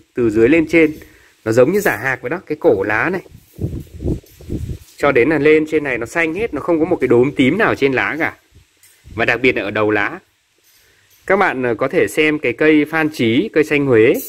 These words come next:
để nhìn, để nhận biết thêm về cái đầu lá này. Hoặc là cây vàng Tây Ninh.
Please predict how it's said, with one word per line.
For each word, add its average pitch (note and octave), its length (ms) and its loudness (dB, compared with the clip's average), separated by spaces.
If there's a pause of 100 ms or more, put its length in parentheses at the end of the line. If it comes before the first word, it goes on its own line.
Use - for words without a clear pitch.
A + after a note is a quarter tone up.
(320)
để G2 140 -4
nhìn, G#2+ 280 2
để G2 100 -2
nhận G2+ 180 -2
biết F#3 180 2
thêm D3 240 2
về A#2+ 100 -10
cái - 100 -8
đầu B2 140 -2
lá G#2+ 200 -2
này. D3+ 160 -8 (1500)
Hoặc A2 140 0
là A2+ 80 2
cây C3+ 160 2
vàng B2 220 -2
Tây C3+ 160 0
Ninh. D#3 200 0